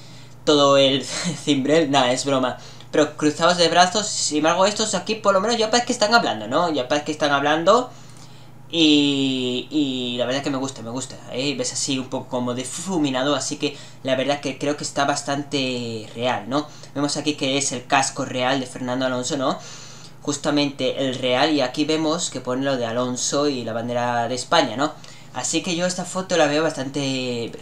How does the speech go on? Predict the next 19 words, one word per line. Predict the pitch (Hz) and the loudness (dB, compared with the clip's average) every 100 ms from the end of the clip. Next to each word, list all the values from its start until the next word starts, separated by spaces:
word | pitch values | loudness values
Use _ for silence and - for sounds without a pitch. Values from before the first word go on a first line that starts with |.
| - | -12
real, | - 127 123 107 107 | -4 0 2 0 -6
¿no? | 139 - - - | -10 -10 -18 -12
Vamos | - 202 | -4 0
a | |
ver | 233 | 2
la | 196 | 2
siguiente, | - 160 143 147 156 | 2 4 4 2 0
que | 151 | -4
está | 135 - | -4 0
en | 143 131 | 0 2
lluvia, | 135 131 143 147 - - - | 0 2 2 2 -4 -18 -12
y | 135 | -4
bueno, | 143 127 | -2 -2
estos | 135 151 - | -4 -8 -4
gráficos | 143 135 151 147 156 | -2 -2 -4 -4 -4
ya | 139 | -2
es | 131 | -4
sorprendente, | 156 139 127 127 147 123 | -4 -4 -4 -2 -2 -2
¿no? | 123 131 151 | -2 -2 -2